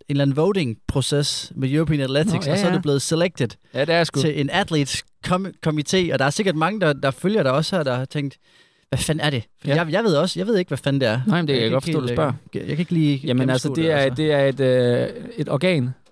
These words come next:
Speaker 2: under
Speaker 1: Et
Speaker 2: European
Speaker 1: organ, <laughs> et organ.
Speaker 2: European
Speaker 1: Mild-,
Speaker 2: Athletics.
Speaker 1: mildt, altså.
Speaker 2: Ja, jamen, det <laughs> er mildt. Det er en bestyrelse, tror, tror måske, det er det bedste ord at sige,
Speaker 1: Okay.
Speaker 2: der er lavet af atleter, for atleter.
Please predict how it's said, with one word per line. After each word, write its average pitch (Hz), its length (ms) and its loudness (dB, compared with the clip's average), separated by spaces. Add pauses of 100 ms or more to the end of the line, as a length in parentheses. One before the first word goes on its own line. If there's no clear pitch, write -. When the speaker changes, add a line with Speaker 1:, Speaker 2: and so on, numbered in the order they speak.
(140)
Speaker 2:
under 143 220 0 (300)
Speaker 1:
Et 127 140 0
Speaker 2:
European 151 240 0
Speaker 1:
organ, 139 160 0 (160)
<laughs> - 40 -18
et 147 80 -4
organ. 147 380 -2 (320)
Speaker 2:
European 165 240 2
Speaker 1:
Mild-, 202 200 0
Speaker 2:
Athletics. 185 180 0 (320)
Speaker 1:
mildt, - 100 -16
altså. 123 260 -4 (320)
Speaker 2:
Ja, 101 200 -6 (100)
jamen, 131 240 0
det 165 140 0
<laughs> 160 40 -6 (180)
er - 460 -4
mildt. 123 440 -4 (360)
Det - 80 -16
er 151 60 0
en 156 60 0
bestyrelse, 143 480 -2 (180)
tror, - 100 -8 (100)
tror 127 100 -2
måske, 113 140 0
det 120 80 0
er 113 40 -2
det 117 40 -4
bedste 123 220 -2
ord 120 140 2
at 110 60 -2
sige, 117 240 -4
Speaker 1:
Okay. 131 240 -2
Speaker 2:
der 131 60 0
er 123 40 2
lavet 135 280 2
af 110 140 0
atleter, 117 400 -4 (600)
for 131 240 -2
atleter. - 460 -6